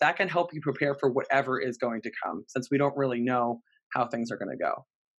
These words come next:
So next, what we're gonna talk about is, are you reassessing for your retirement or your eventual exit from the business?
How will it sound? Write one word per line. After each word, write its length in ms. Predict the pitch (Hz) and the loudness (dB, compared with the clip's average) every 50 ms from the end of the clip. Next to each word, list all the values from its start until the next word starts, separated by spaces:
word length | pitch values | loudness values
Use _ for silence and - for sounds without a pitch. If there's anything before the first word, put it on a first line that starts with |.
| _ _ _ _ _ _ _ _ _ _ _ _ _ _ _ _ _ _ _ _ _ _ _ _ _ _ _ _ _ - | _ _ _ _ _ _ _ _ _ _ _ _ _ _ _ _ _ _ _ _ _ _ _ _ _ _ _ _ _ 2
So 420 | - 196 185 185 185 185 185 190 - - 190 | 4 6 8 8 8 8 6 4 0 -2 -2
next, 480 | 196 202 202 214 240 277 294 294 - | 0 2 6 6 6 6 6 2 -2
what 100 | 285 285 | -2 0
we're 60 | 277 | 2
gonna 160 | 247 247 226 214 | 2 2 2 2
talk 280 | 220 - 185 180 175 | 0 0 0 2 2
about 320 | 180 165 165 160 165 147 - | 2 4 4 4 4 2 2
is, 380 | 156 156 151 151 147 143 - - - | 2 2 4 2 2 0 -4 0 4
are 220 | - 170 180 185 202 | 6 6 6 6 4
you 480 | 202 190 196 196 196 196 190 185 175 151 | 4 2 2 2 4 4 4 2 4 6
reassessing 640 | 170 180 185 170 175 - 196 202 196 - 208 208 214 | 8 8 8 6 6 2 2 2 2 0 -2 0 0
for 80 | - 196 | 0 2
your 180 | 185 185 180 | 4 4 4
retirement 560 | 165 156 156 - - 185 202 226 233 233 233 - | 2 0 0 0 0 0 4 6 6 6 6 4
or 140 | 175 180 | 4 4
your 140 | 180 170 170 | 4 4 4
eventual 380 | 156 156 165 165 - 170 165 - - | 4 4 2 2 2 2 2 4 4
exit 300 | 151 151 151 143 151 - | 2 2 2 0 -2 -2
from 140 | - 143 139 | 0 2 2
the 80 | 139 131 | 2 2
business? 500 | 127 127 - - - 60 - - 139 | 0 -2 -2 -4 -8 -10 -10 -10 -12